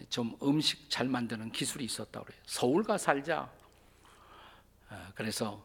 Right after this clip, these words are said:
기차를 탑니다. 서울 가는 기차를, 통일호 열차를 탔어요. 근데 다섯 시간쯤 달리다가 이 기차가 고장이 납니다. 이 고장 난 곳이 어디냐면 대전역이에요.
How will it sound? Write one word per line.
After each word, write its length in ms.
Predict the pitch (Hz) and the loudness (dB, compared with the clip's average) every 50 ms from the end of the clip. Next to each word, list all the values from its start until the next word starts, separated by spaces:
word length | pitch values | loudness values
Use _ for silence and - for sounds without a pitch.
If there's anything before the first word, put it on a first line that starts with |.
| - - - | -20 -8 -4
기차를 360 | - - - - 110 107 104 | -4 -2 -2 -2 -4 -6 -6
탑니다. 440 | - - - 107 92 98 - - - - | -8 -8 -8 -8 -8 -10 -14 -18 -20 -18
서울 360 | - - - - 117 117 117 | -14 -10 -4 -2 -2 -2 -2
가는 260 | 110 113 107 104 104 104 | -4 -6 -8 -10 -10 -10
기차를, 360 | - - - - - - - - - - | -10 -4 -4 -4 -6 -6 -14 -18 -10 -2
통일호 460 | - 165 160 156 156 151 147 151 143 | 4 6 8 8 8 8 10 10 8
열차를 420 | 131 127 117 - - 110 110 120 | 8 6 2 -2 -2 -2 -4 -6
탔어요. 400 | - - - - - - - - - _ _ _ - _ - - - _ - _ _ _ - - - - - - - - | -8 -10 -10 -8 -8 -8 -8 -10 -18 _ _ _ -20 _ -20 -20 -20 _ -20 _ _ _ -20 -20 -20 -20 -20 -20 -10 0
근데 160 | 156 147 147 | 2 2 2
다섯 360 | 135 - - 123 123 - 214 208 | 2 2 0 0 4 6 4 6
시간쯤 460 | - - 240 202 202 185 - 196 185 | 4 4 2 2 0 2 0 -2 -2
달리다가 460 | - 165 139 139 135 139 127 127 127 | 2 2 2 2 4 2 0 0 0
이 80 | 131 131 | -2 -4
기차가 400 | 123 123 - - - 117 113 - | -8 -6 -4 -2 -2 -2 -2 -4
고장이 440 | - - 135 131 135 139 123 117 113 | 2 4 4 6 6 4 2 2 0
납니다. 420 | 98 82 - - - - - - - _ - - _ | -4 -8 -12 -16 -18 -20 -20 -20 -20 _ -20 -20 _
이 100 | - 113 | -14 -14
고장 380 | 117 - - 131 131 151 143 135 | -4 2 2 4 6 6 6 6
난 200 | 135 131 135 139 | 6 6 6 4
곳이 220 | 131 131 - - | 4 4 4 2
어디냐면 600 | 120 107 104 139 147 135 120 117 117 117 110 110 - - - - - - - _ _ | 2 0 0 2 2 2 2 2 0 -2 -4 -8 -12 -14 -20 -20 -20 -20 -20 _ _
대전역이에요. 720 | - 123 120 113 113 110 107 101 95 87 - - - - | 4 6 8 8 8 8 8 6 2 -4 -10 -14 -18 -18